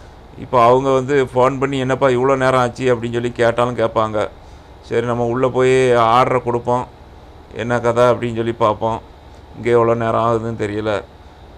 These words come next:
இங்க வந்து இப்போ "பத்து நிமிஷம் வெயிட் பண்ணு, ரெடி பண்ணி தாரோம்" அப்படின்னு சொல்லி சொன்னாங்க.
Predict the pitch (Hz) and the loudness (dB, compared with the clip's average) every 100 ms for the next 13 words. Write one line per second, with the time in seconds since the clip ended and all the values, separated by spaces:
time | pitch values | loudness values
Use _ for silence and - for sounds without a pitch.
0 | - 110 127 143 139 135 143 131 135 127 | -14 -10 -4 0 0 0 -4 -2 0 2
1 | 127 123 120 113 120 120 131 139 127 143 | 2 2 2 0 0 0 0 -6 -2 0
2 | 143 123 127 139 135 131 127 147 110 98 | 0 2 2 0 -4 -2 -2 -2 -4 -8
3 | - - - - - - 117 123 127 127 | -18 -20 -20 -20 -12 -6 -2 0 -2 0
4 | 117 120 123 127 113 110 117 120 120 107 | 2 4 4 2 0 -4 -6 -6 -6 -6
5 | 110 107 | -4 -4